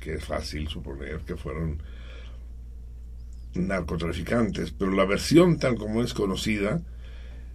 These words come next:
es de que los policías, como, como la canción de Luis Eduardo Aute, pasaban por ahí, pues. <laughs> Ah,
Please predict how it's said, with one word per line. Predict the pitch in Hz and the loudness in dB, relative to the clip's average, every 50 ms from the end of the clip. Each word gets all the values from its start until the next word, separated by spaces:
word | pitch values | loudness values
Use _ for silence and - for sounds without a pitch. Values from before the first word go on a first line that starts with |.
| - - - | -12 -8 -6
es | 95 101 104 101 | -2 -2 0 0
de | 101 - | 0 0
que | 98 98 | 0 0
los | 95 90 80 | 0 0 0
policías, | 78 85 92 90 85 80 - 107 113 120 127 127 - - - - - - - | 0 2 2 2 2 2 2 4 4 4 4 2 0 -2 -4 -6 -8 -8 -6
como, | 78 78 76 76 76 - - - - - - - - - - | -4 -2 -2 -2 -4 -4 -8 -10 -10 -12 -12 -12 -12 -10 -8
como | - - 80 82 80 78 78 | -4 -2 0 2 2 4 4
la | 76 73 73 - | 2 2 2 0
canción | 76 73 76 80 92 90 92 92 92 87 80 78 | -2 -2 -2 0 0 0 0 2 2 2 2 0
de | 78 76 69 62 55 53 - 60 - - | 0 -2 -2 -4 -6 -8 -10 -10 -10 -8
Luis | - 85 85 82 76 76 | -4 0 0 0 2 0
Eduardo | 71 73 76 82 87 90 90 90 95 | 0 0 2 4 4 6 6 6 6
Aute, | 92 87 87 80 76 76 82 - - - - | 6 6 4 4 2 0 -2 -2 -4 -2 0
pasaban | - 104 - - 117 120 127 127 117 92 | 2 2 4 6 6 6 6 6 4 2
por | 101 104 | 0 0
ahí, | 101 101 143 196 - - - - - - | 0 0 -2 -2 -4 -6 -10 -12 -10 -6
pues. | - - - - - - - - - - - - - - | -6 -6 -6 -6 -10 -12 -10 -10 -10 -10 -10 -10 -10 -10
<laughs> | - - - - - - - - - - - - - - - - - - - - - - - - - - - - - - - - - - - 151 | -10 -10 -10 -10 -12 -12 -12 -12 -12 -12 -12 -12 -10 -10 -10 -10 -10 -10 -10 -10 -10 -10 -10 -10 -10 -10 -12 -12 -12 -12 -12 -12 -10 0 4 6
Ah, | 226 240 170 - | 6 6 6 4